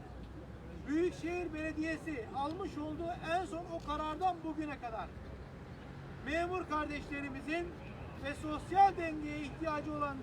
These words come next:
diğer kardeşlerimizin maaşlarını, ücretlerini ödememektedirler. Büyükşehir Belediye Başkanı Sayın Güngör,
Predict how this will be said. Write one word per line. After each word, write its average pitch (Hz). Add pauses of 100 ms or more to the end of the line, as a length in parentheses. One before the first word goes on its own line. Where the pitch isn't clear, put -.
diğer 330
kardeşlerimizin 277 (680)
maaşlarını, 311 (720)
ücretlerini 311 (560)
ödememektedirler. 311 (1700)
Büyükşehir 339
Belediye 320
Başkanı 330
Sayın 339
Güngör, 349